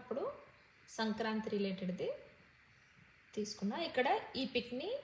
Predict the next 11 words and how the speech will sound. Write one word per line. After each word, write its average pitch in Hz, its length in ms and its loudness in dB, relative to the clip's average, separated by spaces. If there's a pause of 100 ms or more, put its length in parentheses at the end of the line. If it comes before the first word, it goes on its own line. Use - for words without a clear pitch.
(260)
ఈ - 20 -2 (100)
పిక్ 262 220 -2 (320)
దగ్గర 233 220 4 (240)
ఫోటో 254 280 2
ఎడిట్ 208 240 0
చేద్దాం 185 320 4
అనుకుంటున్నా. 180 460 -2 (160)
దీన్ని 262 300 -4 (200)
తీసేస్తున్నా. 202 840 -4 (1700)
నా 226 80 2 (120)
అప్‌లోడ్స్ 220 380 0